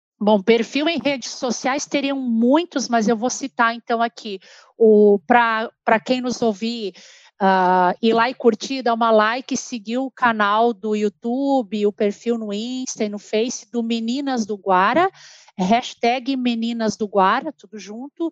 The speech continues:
e também do Manas Digitais, porque pra mim ele é um projeto belíssimo, né, lá da professora Daniele Costa, do Pará,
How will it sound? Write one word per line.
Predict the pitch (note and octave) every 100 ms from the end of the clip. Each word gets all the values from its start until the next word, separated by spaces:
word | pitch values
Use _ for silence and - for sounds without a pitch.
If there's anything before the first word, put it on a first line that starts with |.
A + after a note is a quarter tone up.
| - - -
e | D#4+
também | - G4 D4+ C#4+ D4
do | C#4 C#4+ C#4
Manas | B3+ C4 D4 D4+ D4
Digitais, | A3+ C4+ C#4 - B3+ A#3+ -
porque | - A#3+ C4
pra | C4
mim | B3
ele | B3+
é | C#4
um |
projeto | B3+ B3 G#3+ A#3+ - B3
belíssimo, | B3+ B3+ B3 B3+ D#4+ - D4+ C4
né, | A3+ A3+
lá | G#3 G#3
da | A3+
professora | - - G#3+ G#3 G#3
Daniele | G#3 G3+ G3+ G#3
Costa, | - G3 G#3+ -
do | G3+
Pará, | G3 A#3 G#3 F#3+ F3+ A3+